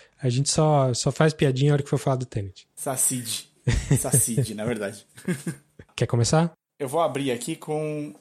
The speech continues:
Speaker 2: um, um negócio que tentaram vender como um hit fu-, do, hit do ano na, na Amazon, que é o The Wilds.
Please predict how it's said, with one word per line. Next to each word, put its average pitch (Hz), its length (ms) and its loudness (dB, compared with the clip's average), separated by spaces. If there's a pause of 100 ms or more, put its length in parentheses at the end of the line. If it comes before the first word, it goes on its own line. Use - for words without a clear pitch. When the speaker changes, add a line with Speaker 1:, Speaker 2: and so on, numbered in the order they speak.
(140)
Speaker 2:
um, 143 100 -4 (160)
um 151 40 -4
negócio 156 340 0
que - 40 -8
tentaram 165 440 0
vender 143 560 -2 (240)
como 131 500 -6
um 123 160 -8
hit 120 560 -6
fu-, - 320 -12
do, 117 400 -6
hit 139 320 -6
do 135 160 -4
ano 104 340 -4 (280)
na, 110 360 -4
na 110 260 -4
Amazon, 107 420 -6 (160)
que 127 80 -6
é 120 40 -2
o 117 120 -4
The 131 100 -2
Wilds. 113 880 0